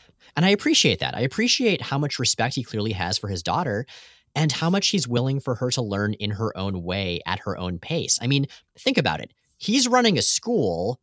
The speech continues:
for kids not much younger than her, and she's running around with a group of mutant outlaws. I think a lot of dads would have tried to recruit her, and he doesn't even once.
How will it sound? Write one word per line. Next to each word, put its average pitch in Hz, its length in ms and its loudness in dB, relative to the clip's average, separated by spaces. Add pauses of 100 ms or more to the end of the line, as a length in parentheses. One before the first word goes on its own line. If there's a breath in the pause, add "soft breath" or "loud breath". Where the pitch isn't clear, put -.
for 127 280 0
kids 151 320 0
not 113 220 2
much 120 200 -4
younger 107 300 0
than 85 140 -6
her, 101 460 0 (280 loud breath)
and 160 140 2
she's - 260 2
running 226 240 6
around 139 400 4
with 131 120 -2
a 143 40 2
group 113 340 0
of 104 160 -6
mutant 101 400 -6
outlaws. - 720 -4 (200)
I - 80 -2
think 233 160 -2
a 359 80 0
lot 156 240 -2
of 214 100 0
dads 87 360 -2
would 101 80 -2
have 107 160 -2
tried 92 320 -2
to 120 80 0
recruit - 380 -4
her, 82 180 -4
and 110 100 -4
he 175 80 -4
doesn't 104 320 -2
even 104 240 -4
once. - 520 0